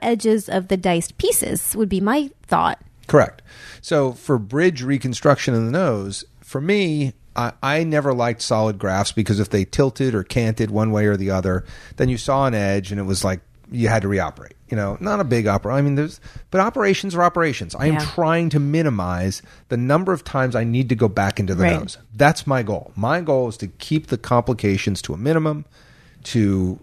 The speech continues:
Speaker 2: you know, make the fixes easy when they're there. That's why I use a lot of fillers now. If they're little defects, well, we'll just fill it and build some scar tissue over
Speaker 1: Yeah.
Speaker 2: time, and then it goes away. So there's all these, all of the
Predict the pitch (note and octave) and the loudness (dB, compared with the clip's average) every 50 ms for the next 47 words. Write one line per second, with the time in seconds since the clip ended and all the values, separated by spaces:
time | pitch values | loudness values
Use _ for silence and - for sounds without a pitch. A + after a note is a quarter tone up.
0 | - - - A2 G#2 F#2+ F#2 F2+ F#2 - - - A2+ A2+ A#2 C3+ D#3 D#3 - - | -10 -4 0 2 2 2 2 0 -4 -8 -10 -6 -2 0 2 4 2 2 0 -4
1 | - B2 - - - - F3+ - - - - C3+ A2+ F#2+ - - - E3+ E3 E3 | -4 -4 -4 0 2 4 4 4 2 0 0 0 0 -2 -4 -6 -4 -2 0 0
2 | D3+ B2 D#3 E3 D#3 D#3 D3 C#3 B2 B2 A#2+ A#2 A#2 G#2 G2+ A#2 C#3 C#3 C#3 C#3+ | 2 2 0 0 0 -2 -6 -2 0 0 2 2 0 0 0 0 0 2 2 0
3 | C#3 C3+ - - - - - - - - - - - A2 G#2+ G2 G2 G2+ F#2 F#2+ | -2 -4 -10 -18 -20 -20 -20 -20 -20 -20 -16 -4 0 2 2 4 4 2 0 0
4 | G2 F#2+ F#2 F2+ E2+ - - - D3+ C#3+ C#3+ C#3+ C#3 A#2 A#2 C#3 C3+ C3+ C3+ C3 | 0 0 0 0 -2 -2 0 2 2 2 2 0 -2 -2 -2 -2 0 0 0 2
5 | C3 C3 B2+ A#2 G#2 - - G2+ F#2 F#2+ G#2 A#2 A2+ A#2 G#2 - E3+ E3+ D#3+ B2+ | 2 0 0 -2 -4 -4 -6 -6 -4 -2 0 2 2 2 0 0 -2 -4 -4 0
6 | - E3 D3+ D3 C3+ - - - - A#2 C3 C#3 B2+ A2 G2+ A#2 - - - - | 2 2 2 2 0 -2 -6 -10 -6 -4 -4 -2 -2 -2 -2 -4 -4 -4 -2 -2
7 | D3+ D3+ D3+ D3 C#3+ C#3+ C3+ A2+ G#2+ G#2 G#2 G2+ F#2 F#2 B2+ A#2+ B2 A#2 A2+ - | 0 2 2 0 0 -2 -2 -4 -6 -6 -6 -8 -6 -2 -2 -2 -2 -2 -4 -8
8 | G2+ - - - C#3+ C#3 C#3 - - C3+ - - B2+ A2 C#3 E3+ D3+ D#3 C#3+ D3 | -10 -8 -4 0 0 0 0 0 -2 -4 -4 -2 0 2 2 2 2 0 0 0
9 | C#3+ C#3+ C#3+ B2 G2+ G2 F#2+ F#2+ F#2 G#2 G2 F#2 A#2+ B2+ D3 D3+ D3 C#3+ C#3 - | -2 -2 -2 -4 -6 -8 -8 -8 -8 -10 -8 -8 -4 0 2 2 2 0 -2 -6
10 | - - - - - - - - - - - - - - B2+ A#2 A#2 A2+ A#2 B2 | -10 -16 -20 -20 -20 -20 -20 -20 -20 -20 -16 -6 -2 0 0 2 0 0 0 2
11 | C3+ C3 A#2+ - - - D#3 F#3+ A3 A#3+ A#3+ F#3 D#3+ C3 B2+ - - - - - | 2 2 2 -2 -4 -4 0 0 0 0 0 -2 -2 -2 -4 -8 -12 -18 -20 -8
12 | - - C#3 F#3+ A#3+ B3 G#3 F3 F#3 E3+ D3 C3+ B2+ A2+ A2 | -4 -2 0 2 2 0 0 0 0 2 2 2 0 -2 -4